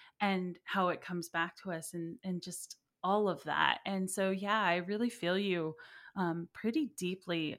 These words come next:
on, on our, like, kind of individual <laughs> responsibility to, like, know that shit and, and to, and to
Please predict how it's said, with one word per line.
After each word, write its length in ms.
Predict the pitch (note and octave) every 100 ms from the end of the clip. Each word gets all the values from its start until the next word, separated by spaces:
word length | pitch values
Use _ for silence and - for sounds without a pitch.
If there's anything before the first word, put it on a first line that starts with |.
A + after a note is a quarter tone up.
| -
on, 540 | F#3 E3+ E3 E3+ E3+ - - - - _ -
on 200 | G#3+ A3
our, 380 | G#3 A3 B3 B3+
like, 420 | G#3+ F3+ F3 - - _ _
kind 320 | - - G#3
of 100 | C4 D#4+ - _ _ -
individual 880 | G#3+ B3 G#3+ F3+ F#3+ - G#3+ C#4
<laughs> 20 |
responsibility 1160 | A#3+ A#3 - G3 F3+ - A#3 - E3 F#3 C#4+ E4 F4
to, 80 | -
like, 280 | A#3 F#3 - F3+
know 480 | F3 E3 E3+ A3
that 260 | F#3+ D#3+ -
shit 360 | - - - -
and, 320 | F#3 F#3+ F3 - - -
and 160 | F#3+ G3
to, 180 | G3+ F#3 - -
and 160 | G3
to 120 | G3+